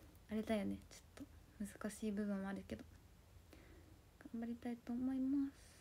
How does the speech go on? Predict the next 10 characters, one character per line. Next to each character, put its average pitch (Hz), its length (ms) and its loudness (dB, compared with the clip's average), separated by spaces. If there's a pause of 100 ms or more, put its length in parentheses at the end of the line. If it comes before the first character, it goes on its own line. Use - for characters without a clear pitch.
(460)
そ 208 60 -6
う。 202 40 -4 (2250)
今 226 120 4
日 214 40 4
は 208 60 2
ね、 208 320 2
八 - 240 4
時 233 160 8
か 202 160 4
ら、 - 140 2